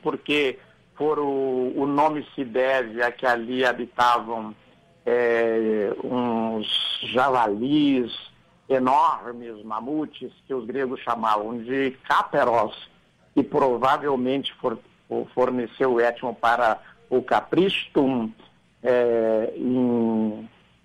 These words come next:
é, em latim, e também está no étimo de um signo conhecido do zodíaco, que é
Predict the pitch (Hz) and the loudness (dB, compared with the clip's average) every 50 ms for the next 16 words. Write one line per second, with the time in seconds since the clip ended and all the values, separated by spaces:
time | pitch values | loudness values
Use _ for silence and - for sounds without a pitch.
0 | _ _ _ - 123 117 110 107 107 110 - - 127 120 120 117 113 107 110 104 | _ _ _ 0 2 2 2 2 0 0 0 0 0 0 2 2 2 2 2 2
1 | - - - - 220 254 240 156 - - - _ _ _ _ _ _ _ _ _ | 0 0 0 0 2 2 0 -2 -4 -10 -18 _ _ _ _ _ _ _ _ _
2 | _ _ _ 170 170 170 175 175 170 170 170 - 180 170 170 160 175 196 208 202 | _ _ _ -2 0 2 2 2 0 0 0 0 -2 -2 0 -2 -2 -2 -2 -4
3 | 170 - - 185 180 180 165 156 160 175 170 170 - 160 151 151 147 127 123 143 | -6 -2 0 2 2 2 4 2 4 2 2 0 -4 -6 -6 -6 -6 -6 -4 -4
4 | 151 147 147 143 139 139 135 - - - 254 277 285 247 214 180 - 180 165 160 | -2 -2 -2 -2 -2 -4 -6 -8 -6 -4 -2 -2 0 0 0 0 0 0 0 2
5 | 147 135 131 - - 226 247 220 190 160 165 151 123 143 131 117 110 135 175 208 | 0 0 -2 -2 -4 -2 0 0 0 0 -2 -2 -2 -2 -2 -2 -4 -8 -4 -2
6 | 240 226 - 143 135 127 - 127 113 107 | -2 -2 -2 -4 -6 -6 -4 -4 -4 -4